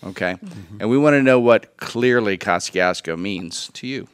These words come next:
Speaker 2: I, I think it means that, um, we have a lot to offer. Um,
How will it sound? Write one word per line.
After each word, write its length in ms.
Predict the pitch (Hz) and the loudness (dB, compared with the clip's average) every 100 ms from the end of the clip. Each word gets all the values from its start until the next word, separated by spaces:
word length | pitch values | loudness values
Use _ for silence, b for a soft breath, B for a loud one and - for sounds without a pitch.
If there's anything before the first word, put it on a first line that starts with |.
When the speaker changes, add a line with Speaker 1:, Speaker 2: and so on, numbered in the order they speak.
| _ _ _ _ b b b b b b b b b b b b b _ - | _ _ _ _ b b b b b b b b b b b b b _ 0
Speaker 2:
I, 160 | 156 - - - | 2 2 -2 2
I 100 | 143 | 2
think 440 | - 165 151 - B B B | 6 4 4 -4 B B B
it 200 | - 143 | 0 2
means 500 | 147 151 151 147 - | 4 6 6 2 0
that, 420 | 127 117 113 - _ _ | 4 6 4 0 _ _
um, 420 | 110 110 101 95 92 b b b b b _ _ _ _ _ _ _ _ | -8 -6 -4 -6 -12 b b b b b _ _ _ _ _ _ _ _
we 160 | 135 135 | -2 2
have 500 | 131 120 113 104 - b b b b b _ _ _ _ - | 6 8 6 4 -4 b b b b b _ _ _ _ -6
a 80 | |
lot 360 | 95 101 117 131 | -2 2 4 4
to 100 | 143 | 2
offer. 560 | 117 120 - 131 123 110 b b b - | 4 4 2 -2 -2 -4 b b b -18
Um, 640 | - 104 107 - - | -14 -12 -12 -14 -16